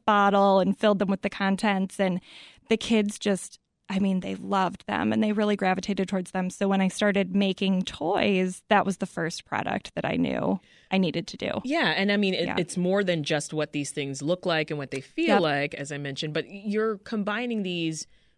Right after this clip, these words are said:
Speaker 2: with reading
Speaker 1: Mm-hmm.
Speaker 2: and you're having conversations
Speaker 1: Yep.
Speaker 2: about them. Tell us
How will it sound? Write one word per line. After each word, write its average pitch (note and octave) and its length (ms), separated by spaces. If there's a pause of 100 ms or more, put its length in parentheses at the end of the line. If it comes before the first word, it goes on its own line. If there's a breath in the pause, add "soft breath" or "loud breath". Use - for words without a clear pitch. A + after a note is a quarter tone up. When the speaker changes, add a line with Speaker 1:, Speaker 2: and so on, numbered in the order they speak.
(100)
Speaker 2:
with E3+ 220
reading G3 520 (160)
Speaker 1:
Mm-hmm. C4+ 440
Speaker 2:
and E3 140
you're E3 100
having E3+ 540 (220)
conversations - 1000
Speaker 1:
Yep. G#3 200
Speaker 2:
about D3 240
them. C#3 160
Tell G#3+ 180
us - 160